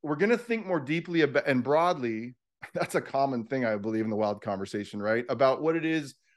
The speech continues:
that we're doing now that will leave something behind. Something that matters in a grander sense than simply whether or not we're successful,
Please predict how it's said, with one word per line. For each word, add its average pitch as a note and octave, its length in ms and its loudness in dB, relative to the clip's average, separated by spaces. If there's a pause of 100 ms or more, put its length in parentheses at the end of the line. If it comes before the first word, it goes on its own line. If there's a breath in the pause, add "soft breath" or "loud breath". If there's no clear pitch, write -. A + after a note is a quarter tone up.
(380)
that D#3 160 4
we're D3 120 2
doing F3 380 2
now C#3 600 4
that C#3 160 0
will C#3 160 -6
leave E3+ 440 -6
something C3+ 500 -4
behind. G#2+ 520 -8 (640)
Something D#3+ 360 2
that D3+ 120 2
matters C#3+ 540 2
in B2+ 100 -4
a A#2 60 -2
grander C#3 420 2
sense C3 400 -2
than A#2 140 -6
simply C3 420 -2
whether B2 420 2
or A#2+ 60 0
not A#2+ 260 0
we're A2 160 -2
successful, D#3 760 2